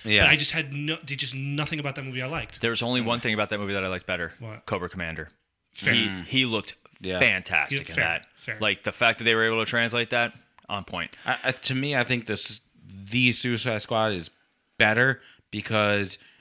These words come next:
Speaker 1: you had Peacemaker come out of it. You
Speaker 3: Sean,
Speaker 1: know,
Speaker 3: you still haven't watched
Speaker 2: I still haven't
Speaker 3: Peacemaker.
Speaker 2: watched Peacemaker.
Speaker 1: No.
Speaker 3: You
Speaker 1: Yeah.
Speaker 3: gotta watch Peacemaker.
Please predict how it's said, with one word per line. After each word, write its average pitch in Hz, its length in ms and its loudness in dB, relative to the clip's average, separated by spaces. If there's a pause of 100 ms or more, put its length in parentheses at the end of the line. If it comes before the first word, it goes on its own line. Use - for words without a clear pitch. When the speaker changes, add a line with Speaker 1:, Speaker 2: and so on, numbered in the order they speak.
(120)
Speaker 1:
you 104 200 -2
had 98 500 0
Peacemaker 107 600 -2
come 107 240 -2
out 104 180 4
of 110 100 0
it. 135 220 0 (840)
You 120 120 4
Speaker 3:
Sean, 117 140 6
Speaker 1:
know, 104 180 6 (100)
Speaker 3:
you 131 180 -2
still 170 200 0
haven't 147 140 -4
watched 196 200 -4
Speaker 2:
I 120 40 -4
still 95 180 -4
haven't 87 60 -6
Speaker 3:
Peacemaker. 87 120 -6
Speaker 2:
watched 107 160 -12
Peacemaker. 95 280 -6 (120)
Speaker 1:
No. 110 60 -4
Speaker 3:
You 117 120 -4
Speaker 1:
Yeah. 123 120 -2
Speaker 3:
gotta 113 280 6
watch 98 260 0
Peacemaker. 87 540 -8